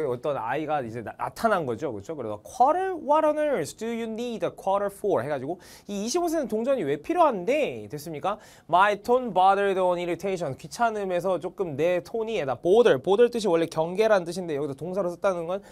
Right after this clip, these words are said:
선을 그었다, 약간 이런 느낌인 거지. 됐습니까? 자, 그래서 이제 여기서 좀 귀찮음이 느껴졌어요.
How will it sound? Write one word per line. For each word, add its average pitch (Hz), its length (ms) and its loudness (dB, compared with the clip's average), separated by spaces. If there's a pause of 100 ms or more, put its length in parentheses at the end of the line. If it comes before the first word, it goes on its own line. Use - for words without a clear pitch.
선을 359 400 4
그었다, 202 420 4
약간 156 200 -2
이런 202 160 -4
느낌인 175 320 -4
거지. 113 580 -8 (380)
됐습니까? 190 540 0 (380)
자, 190 320 10
그래서 262 600 12
이제 196 300 6
여기서 220 260 4
좀 208 160 -2
귀찮음이 277 560 2
느껴졌어요. 165 640 0